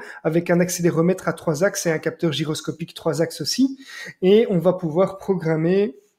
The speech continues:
les, les led. Alors, c'est basé sur le hub intelligent Lego, je l'ai dit,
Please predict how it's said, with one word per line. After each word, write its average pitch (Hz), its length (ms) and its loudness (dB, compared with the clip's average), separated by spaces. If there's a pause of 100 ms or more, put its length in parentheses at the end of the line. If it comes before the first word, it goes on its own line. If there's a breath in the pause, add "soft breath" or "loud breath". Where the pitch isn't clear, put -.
(680)
les, 160 360 4
les 170 200 4
led. 151 400 -2
Alors, 160 240 -2
c'est 185 180 4
basé 185 320 4
sur 175 220 -4
le 165 320 4
hub 190 120 6
intelligent 170 520 2
Lego, 156 300 0
je 170 80 -2
l'ai 160 100 0
dit, 202 220 0